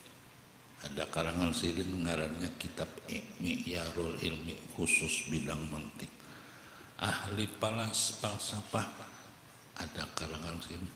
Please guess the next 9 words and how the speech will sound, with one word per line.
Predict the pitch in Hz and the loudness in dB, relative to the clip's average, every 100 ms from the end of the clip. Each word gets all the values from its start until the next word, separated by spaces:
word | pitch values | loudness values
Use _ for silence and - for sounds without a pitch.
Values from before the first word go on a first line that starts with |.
| - | -6
Tahafutil | 85 - 82 - 98 - 78 78 - | -4 -2 -4 -6 -10 -6 -6 -4 -2
Falasifah. | 78 76 - - - - - - - - - - - - - - - | -2 0 -2 -2 -4 -4 -4 -4 -10 -14 -16 -18 -16 -16 -16 -14 -2
Ahli | 104 98 104 104 - | -2 0 0 -2 2
tasawuf, | 104 - 107 110 113 120 - - | 2 4 4 4 4 4 2 -2
nah, | 80 | 0
jadi | 85 95 110 | 2 2 2
menguasai | 123 123 123 120 - - 107 | 2 2 2 4 4 2 2
bermacam-macam | 139 101 110 - 101 113 - - | 2 2 0 2 2 2 4 4
ilmu. | 120 143 165 170 - - | 4 6 10 8 8 -2